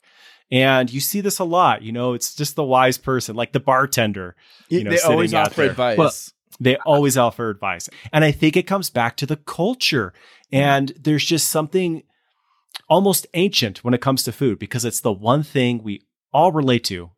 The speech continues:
Speaker 1: Young, old, ancient, present, future. We <laughs> all gotta eat food.
Speaker 3: Yeah. You know, there's another character that fills a actually very similar role. The barber.
Speaker 1: Yeah,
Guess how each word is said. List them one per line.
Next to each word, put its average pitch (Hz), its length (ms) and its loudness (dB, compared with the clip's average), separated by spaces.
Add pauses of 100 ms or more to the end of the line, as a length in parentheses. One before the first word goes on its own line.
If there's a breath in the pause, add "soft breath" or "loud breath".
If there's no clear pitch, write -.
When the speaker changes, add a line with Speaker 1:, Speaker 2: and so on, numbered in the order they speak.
Speaker 1:
Young, 120 540 2
old, 123 380 2 (100)
ancient, 127 440 -2
present, 110 380 0
future. 117 380 -4
We 104 200 -8 (100)
<laughs> - 100 -2
all 143 100 4
gotta 127 240 2
eat 110 320 -6
food. 180 380 0 (520 soft breath)
Speaker 3:
Yeah. 82 300 0 (120)
You 131 120 4
know, 139 120 6
there's 147 180 2
another 131 220 4
character 107 400 2
that 92 180 0
fills 107 300 0
a 98 200 -4
actually 101 400 -2
very 92 300 0
similar 87 400 -2
role. 87 320 -4 (600)
The 101 80 0
barber. 82 460 0 (1400 loud breath)
Speaker 1:
Yeah, 120 840 2